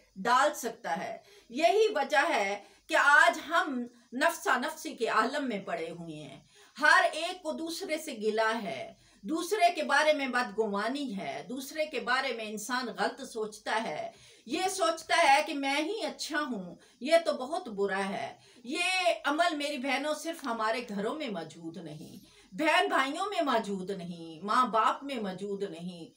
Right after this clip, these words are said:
उस्ताद शागिर्द में भी मौजूद है मेरी बहनों, और रिश्तेदारी में भी ये मौजूद है। आज उस्ताद के बारे में शागिर्द बदगुमान है, शागिर्द के बारे में उस्ताद बदगुमान है।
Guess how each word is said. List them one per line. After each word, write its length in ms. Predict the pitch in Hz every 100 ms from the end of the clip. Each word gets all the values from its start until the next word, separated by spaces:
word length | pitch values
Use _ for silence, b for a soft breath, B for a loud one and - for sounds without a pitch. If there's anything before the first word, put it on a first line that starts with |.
| b b b
उस्ताद 520 | 339 - 339 285 349
शागिर्द 560 | - 403 294 269 392 -
में 200 | 440 381
भी 100 | 320 302
मौजूद 500 | 240 202 196 190 185
है 200 | 196 151
मेरी 180 | 160 165
बहनों, 400 | 175 156 156 185 b b b
और 160 | 302 311
रिश्तेदारी 640 | 330 - 302 247 240 302
में 180 | 370 359
भी 80 | 294
ये 180 | 254 233
मौजूद 480 | 202 180 170 165 190
है। 280 | 175 156 B B B
आज 360 | 262 311 359 - - _
उस्ताद 500 | 302 - 339 285 311 359
के 140 | 339
बारे 260 | 294 285 330
में 120 | 339
शागिर्द 540 | 311 233 208 311 -
बदगुमान 680 | 254 240 202 208 196 208 240
है, 220 | 208 160 175
शागिर्द 540 | - 208 262 294 247
के 80 | 226
बारे 260 | 190 196 226
में 120 | 202
उस्ताद 560 | 196 - 196 214 262 - 185
बदगुमान 720 | 220 202 196 202 202 262 277
है। 340 | 233 156 -